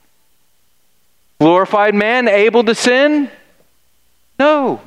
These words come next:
not able to sin. And this is where it gets messed up in English, doesn't quite work, but something like not, not, not able, not to sin, I don't know, however you say that.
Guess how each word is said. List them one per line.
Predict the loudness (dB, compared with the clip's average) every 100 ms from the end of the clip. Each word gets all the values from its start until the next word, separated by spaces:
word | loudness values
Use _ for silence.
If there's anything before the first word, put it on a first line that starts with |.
| -4
not | -2 2 0 0
able | -2 0 -2
to | -4
sin. | -6 -10 -10 -20 _ _ _ _ -4
And | -2
this | 0 -2
is | 0
where | -2
it | 0
gets | -4 0
messed | -2 -2 -4
up | -2
in | -2
English, | -2 0 0 0
doesn't | -4 -4
quite | -2 -2 0
work, | 0 0 -2 -4
but | -4
something | -2 -6 -2 0
like | 0 -2
not, | -2 -2 -2
not, | -2 -2 -4 -4
not | -2 0
able, | 0 2 0
not | 0 -2 -2
to | -2
sin, | 0 0 0
I | -2 -2
don't | -2 -2
know, | -2 -4
however | -2 0 0 -2
you | -4
say | 0 0
that. | 0 -6